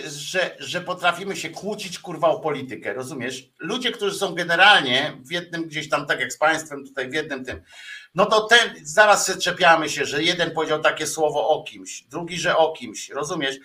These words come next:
A dlaczego tutaj symetryści, a dlaczego tutaj? Łączy nas i tak w miarę ten sam cel, w sensie, że chcemy, wszyscy jedno, co mamy wspólne, to żeby wywalić pis i to jest wiadomo. Zrobimy to różnymi metodami.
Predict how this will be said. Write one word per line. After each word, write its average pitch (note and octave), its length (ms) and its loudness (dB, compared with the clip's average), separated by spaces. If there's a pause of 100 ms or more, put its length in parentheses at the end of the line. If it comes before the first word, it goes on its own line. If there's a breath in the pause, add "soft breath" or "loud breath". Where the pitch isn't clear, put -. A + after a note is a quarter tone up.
(200 loud breath)
A D#3 180 4
dlaczego F3 480 2
tutaj F3 340 -2
symetryści, E3 640 -4
a D3+ 100 4
dlaczego E3 440 -2
tutaj? D#3+ 360 2 (760 soft breath)
Łączy C4+ 380 4
nas A#3 220 6
i - 60 -10
tak G3+ 240 6 (380)
w C#3+ 40 -14
miarę G#3 280 8
ten F3+ 180 2
sam D#3+ 240 4
cel, D#3 180 4
w D#3 40 -4
sensie, D#3+ 260 -2
że D3+ 120 -2
chcemy, B2+ 420 2
wszyscy G#3 360 -4 (140)
jedno, F3 320 2
co D#3+ 100 -6
mamy C#3+ 220 2
wspólne, D3 440 -6
to B2+ 100 -8
żeby A#2+ 180 -8
wywalić A#2 420 -2
pis - 300 -10
i - 40 -20
to D#3 140 -4
jest A#2+ 180 -8
wiadomo. F2+ 420 -8 (360)
Zrobimy C3 360 -16
to A#2+ 100 -12
różnymi A#2 260 -10
metodami. A2+ 560 -4